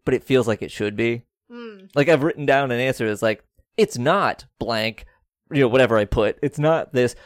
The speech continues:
Speaker 1: but it feels like it should be." And, like, that got a laugh, and, like, you read it, and he's like, "I'm gonna give a point to that." And be like, "Yeah, yeah, you are. Yeah." And we've won, and I won that one, we won that one by, like,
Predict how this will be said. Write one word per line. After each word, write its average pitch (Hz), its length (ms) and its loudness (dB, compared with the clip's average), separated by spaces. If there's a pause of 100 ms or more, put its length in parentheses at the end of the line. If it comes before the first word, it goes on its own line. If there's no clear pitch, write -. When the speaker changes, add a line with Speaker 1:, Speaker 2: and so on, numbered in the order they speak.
Speaker 1:
but 131 80 -2
it - 140 -4
feels 165 180 2
like 104 160 -2
it 104 80 -10
should 101 240 -4
be." 98 240 -4 (260)
And, 135 140 -4
like, 113 160 -2
that 123 220 2
got 120 100 0
a 113 60 0
laugh, 107 400 -2
and, 123 100 -4
like, 113 220 -4
you 107 100 -8
read 107 180 0
it, 143 140 -2
and 123 160 -6
he's 113 180 -8
like, 110 180 -2
"I'm 131 100 -4
gonna 135 100 -6
give 123 140 -4
a 117 40 -10
point 160 280 -4
to 107 80 -10
that." 104 280 -2
And 110 100 -20
be 101 60 -18
like, 101 200 -14
"Yeah, 117 360 -6 (140)
yeah, 120 140 -4
you 123 160 -4
are. 131 240 -2 (360)
Yeah." 131 380 2 (640)
And 120 120 -4
we've 127 140 -4
won, 135 340 0
and 131 140 -2
I 120 80 0
won 135 240 -4
that 123 240 0
one, 117 160 -6
we 127 180 -2
won 135 200 -4
that 131 100 -2
one 117 140 -2
by, 110 100 2
like, 107 260 -2